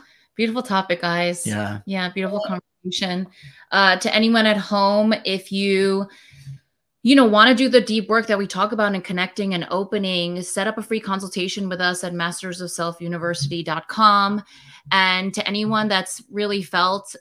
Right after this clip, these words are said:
Speaker 1: you know, the power in this episode, please like, share, subscribe. It allows us to keep doing this content,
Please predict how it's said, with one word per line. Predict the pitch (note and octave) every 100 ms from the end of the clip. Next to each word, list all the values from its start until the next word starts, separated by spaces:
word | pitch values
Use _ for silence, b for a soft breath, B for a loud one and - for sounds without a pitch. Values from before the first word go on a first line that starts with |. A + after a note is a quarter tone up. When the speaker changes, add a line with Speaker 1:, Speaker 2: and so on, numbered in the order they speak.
| -
Speaker 1:
you | G3
know, | F#3 F3 F#3
the | F#3 F#3+ F3+ -
power | E3+ F3
in | F#3+
this | F#3 -
episode, | E3 G3+ F3+ G3+ G3
please | - G#3+ G#3+
like, | D#3+ F3 F#3 -
share, | - F3 F3+ F#3
subscribe. | F#3 - E3+ D#3+ F3
It | F3
allows | E3+ D#3 E3 F3
us | E3+
to | -
keep | F#3+ D#3
doing | E3+ E3+ E3+
this | E3+ E3+
content, | F3+ E3+ F3 F3 -